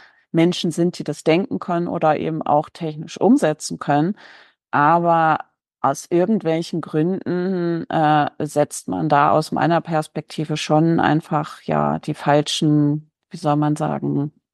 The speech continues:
oder trifft man einfach die falschen Entscheidungen auch, ne? Es kann auch sein, dass das einfach viel auch mit Lobbyismus zu tun hat, ne? Das darf man auch nicht vergessen. Also, ähm, vor zehn Jahren war es einfach so,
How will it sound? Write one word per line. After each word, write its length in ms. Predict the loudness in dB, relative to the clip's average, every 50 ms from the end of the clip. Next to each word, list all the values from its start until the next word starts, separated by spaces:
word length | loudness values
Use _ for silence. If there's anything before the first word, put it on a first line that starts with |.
| _ _ -20 -20 -20 -20 -12 -4
oder 140 | 0 0 0
trifft 380 | 2 2 2 2 0 0 -2 0
man 140 | 0 2
einfach 320 | 4 2 2 2 0 -4 -6
die 120 | -8 -8
falschen 460 | -2 0 2 2 2 -2 -6 -8 -6
Entscheidungen 580 | -6 -4 0 2 2 2 4 2 2 0 0 -2
auch, 280 | -4 -4 -4 -4 -6 -2
ne? 200 | -2 -2 -2 -4 -8 -20 -20 -20 _ _ _ _ _ _ _ _ _ _ _ _ _ _ _ _ -14
Es 220 | -12 -12 -8 0
kann 240 | 2 4 4 6 6
auch 160 | 6 4 4
sein, 300 | 4 2 4 4 4 4
dass 120 | 2 0 -2
das 200 | -4 -4 -2 0
einfach 260 | 0 0 0 -2 -8
viel 220 | -8 -6 -4 -2
auch 140 | -2 0 0
mit 180 | 0 -2 0 2
Lobbyismus 600 | 0 0 2 0 0 0 0 -2 -4 -4 -4 -6
zu 120 | -12 -14
tun 320 | -14 -12 -8 -8 -6 -6
hat, 200 | -6 -10 -10 -8
ne? 140 | -8 -6 -4
Das 200 | -4 -6 -6 -2
darf 180 | 0 0 0 2
man 180 | 2 2 4
auch 100 | 4 4
nicht 160 | 4 2 0 0
vergessen. 520 | -2 2 4 4 2 2 -2 -12 -12 -12
Also, 560 | -12 -14 -14 -8 -6 -4 -2 2 2 2 2 2 0
ähm, 480 | -2 -2 -2 -2 -2 -2 -2 -2 -4 _ _ _ _ _ _ _ _ -2
vor 140 | -2 -2 -2
zehn 240 | -2 -4 -2 2
Jahren 320 | 4 4 4 4 4 4 4
war 160 | 4 4 4
es 100 | 2 0
einfach 300 | -2 -4 -2 -4 -8 -10
so, 380 | -6 -4 -2 0 0 0 0